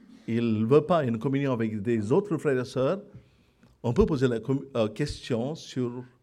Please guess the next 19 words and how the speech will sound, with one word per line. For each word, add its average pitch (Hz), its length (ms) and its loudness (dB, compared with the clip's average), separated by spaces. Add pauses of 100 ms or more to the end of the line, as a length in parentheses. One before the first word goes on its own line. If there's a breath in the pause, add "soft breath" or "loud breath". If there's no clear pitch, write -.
(1000)
la 110 140 0
communion 131 680 -2 (340)
que 113 80 -6 (180)
la 113 140 0
personne 127 320 -6
peut 120 160 -6
avoir 120 280 -4
avec 117 200 -6
Dieu. 160 260 -6 (880 soft breath)
Si - 200 2
on, 185 140 8
nous 156 220 2
sommes 202 220 2
en 156 120 2
communion 208 420 2
avec, 135 360 2
euh, 117 220 4
Dieu, 156 480 6
véritablement, 127 760 0